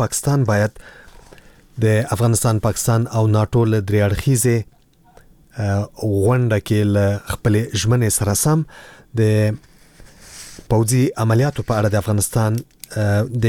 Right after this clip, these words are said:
ډیورند کرښې په اوږدو کې د پوځي عملیاتو په اړه معلومات له افغان حکومت سره شریک کړي.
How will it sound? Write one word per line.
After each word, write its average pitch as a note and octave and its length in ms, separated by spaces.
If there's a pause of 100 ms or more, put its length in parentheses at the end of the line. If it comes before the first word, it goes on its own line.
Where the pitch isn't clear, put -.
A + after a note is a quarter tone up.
ډیورند A2+ 380
کرښې B2 260
په A#2 80
اوږدو G#2 280
کې A#2 120
د G#2 40 (100)
پوځي G#2 260
عملیاتو A#2+ 400
په B2 120
اړه A2+ 200
معلومات A2+ 320 (400)
له G#2+ 60 (100)
افغان B2+ 380
حکومت B2+ 480
سره G#2 180 (220)
شریک G2+ 320
کړي. G#2 160